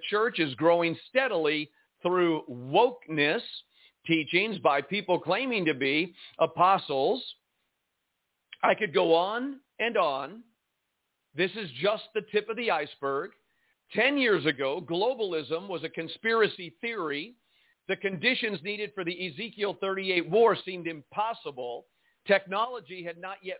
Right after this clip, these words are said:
reached the mark of the beast level, and America was sick but still fighting. In twenty twenty-one,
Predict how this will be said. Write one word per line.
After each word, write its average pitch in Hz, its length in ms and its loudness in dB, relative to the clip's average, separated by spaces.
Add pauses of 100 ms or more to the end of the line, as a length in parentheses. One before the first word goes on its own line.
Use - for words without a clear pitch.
reached 226 360 -16
the 170 80 -12
mark 175 420 0
of 143 100 -4
the 131 80 -10 (160)
beast 220 280 -16 (140)
level, 156 680 -10 (420)
and 165 140 -8
America 180 580 -6
was 156 200 -12 (180)
sick 226 260 -8 (400)
but 185 220 -12
still 180 220 -12 (100)
fighting. 165 440 -12 (680)
In 135 80 -12
twenty 175 320 -4
twenty-one, 156 800 2